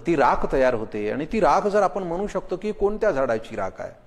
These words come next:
कडुनिंबाच्या झाडाची आहे,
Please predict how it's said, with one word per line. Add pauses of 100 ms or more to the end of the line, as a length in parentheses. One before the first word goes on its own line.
(840)
कडुनिंबाच्या
झाडाची
आहे,